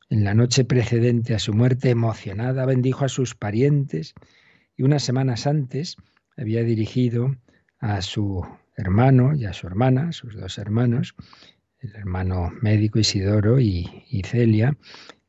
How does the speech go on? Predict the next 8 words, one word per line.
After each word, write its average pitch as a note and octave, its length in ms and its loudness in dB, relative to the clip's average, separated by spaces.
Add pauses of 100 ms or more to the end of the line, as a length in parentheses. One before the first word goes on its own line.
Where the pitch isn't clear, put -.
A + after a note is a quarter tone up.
(100)
esta G#2+ 540 -2
carta A2+ 800 0 (160)
así A#2 240 2
a A2 60 6
modo G#2+ 300 4
de G2+ 280 -2
testamento A2 800 2
espiritual. G#2 720 0